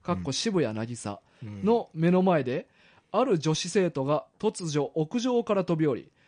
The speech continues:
Speaker 1: 不可解な死を遂げてしまう。いないはずの生徒の謎に気がついたほのかと、補習を受ける生徒、三浦瞳、かっこ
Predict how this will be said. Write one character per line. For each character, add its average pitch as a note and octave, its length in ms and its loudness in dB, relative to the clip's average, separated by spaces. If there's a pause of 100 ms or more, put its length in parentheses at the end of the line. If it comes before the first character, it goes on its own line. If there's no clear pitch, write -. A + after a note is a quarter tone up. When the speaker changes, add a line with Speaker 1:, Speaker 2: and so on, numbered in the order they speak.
(220)
Speaker 1:
不 G3 160 -2
可 A#3+ 160 2
解 F#3+ 220 4
な F#3 100 2
死 A3 220 2
を A3+ 100 4
遂 F3+ 160 -2
げ C#3+ 120 -4
て A2 80 -10
し - 120 -8
ま F2 120 -10
う。 E2 100 -18 (680)
い E3+ 160 2
な G3 160 6
い G3 100 4
は F3 160 4
ず E3+ 100 0
の F3 120 2
生 F#3+ 260 4
徒 C3+ 140 -6
の B2 120 -6
謎 B2+ 260 -2
に C3+ 200 -4 (140)
気 D#3+ 140 -6
が E3 140 2
つ F3 140 0
い D3 80 0
た A#2+ 80 -8
ほ C3 160 -4
の A#2+ 80 -6
か G#2 140 -14
と、 D3+ 260 -10 (420)
補 F3 200 -2
習 A3 260 0
を G3+ 160 6
受 F#3+ 120 2
け F#3+ 100 -2
る D3 80 -4
生 C3+ 240 -2
徒、 - 280 -14 (460)
三 D#3+ 220 0
浦 G3+ 240 2
瞳、 D#3 420 -4 (500)
か F#3+ 140 -8
っ G3 80 -12 (140)
こ - 260 -10